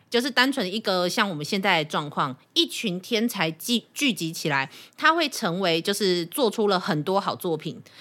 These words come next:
但是为什么他会，最后他们那时候做的东西会成为一股浪潮，就是因为一九八零年代其实已经包括连文学本身，然后连很多他们各地的那种，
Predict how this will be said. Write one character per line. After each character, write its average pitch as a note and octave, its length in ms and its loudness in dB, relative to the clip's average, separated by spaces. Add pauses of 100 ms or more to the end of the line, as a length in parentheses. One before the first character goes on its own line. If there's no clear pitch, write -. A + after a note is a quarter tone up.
(120)
但 E4+ 160 4
是 E4 240 0 (320)
为 F#4 160 6
什 F#3+ 200 -2
么 D#3+ 80 2
他 A#3+ 200 2
会， B3+ 160 -2
最 C#4+ 180 4
后 C4+ 300 4 (240)
他 C#4+ 120 2
们 C4 200 4
那 C4 100 6
时 A3 100 0
候 A3 160 4
做 A3+ 200 2
的 F3+ 100 2
东 F3 180 0
西 F#3+ 140 0
会 G3+ 140 2
成 F3 220 0
为 D#3+ 100 4
一 - 80 -4
股 D#3 240 -2
浪 E3 240 2
潮， C3 260 -6 (220)
就 F4+ 120 2
是 D#4+ 160 2
因 C4 200 2
为 B3+ 160 4
一 - 120 4
九 - 140 2
八 A3 220 2
零 G3+ 160 0
年 D#3 180 -2
代 G#3+ 160 2
其 G3+ 180 -2
实 G#3 180 0
已 E3+ 120 -2
经 G#3+ 220 0
包 G3+ 200 2
括 G3 280 2
连 D#3 240 -2
文 E3+ 200 4
学 F#3 220 2
本 D3+ 220 -4
身， E3 280 0 (220)
然 F#3 140 0
后 B3+ 180 2
连 F3+ 300 0
很 E3+ 240 0
多 A3 260 4
他 A3+ 140 2
们 F#3+ 220 0
各 A#3+ 220 2
地 G3+ 280 -2
的 D#3+ 180 0
那 F#3 180 2
种， D#3 300 -2